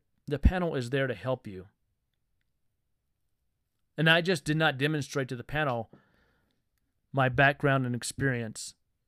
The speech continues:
in my education, and certainly did not communicate that in the scope of the A P R study guide.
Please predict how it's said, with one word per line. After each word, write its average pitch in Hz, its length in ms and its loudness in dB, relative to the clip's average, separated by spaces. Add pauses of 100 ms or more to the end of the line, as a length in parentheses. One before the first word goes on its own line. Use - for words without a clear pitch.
(340)
in 135 100 -2
my 127 140 -2
education, 120 720 -6 (960)
and 123 160 -6
certainly 165 340 4
did 127 140 -4
not 135 240 0
communicate 131 480 -4
that 127 240 -2 (260)
in 175 400 4 (920)
the 131 120 -2
scope - 600 2 (100)
of 127 160 -4
the 131 160 -6
A 143 120 -4
P 131 180 -4
R 117 100 0
study 117 320 -6
guide. 95 280 -12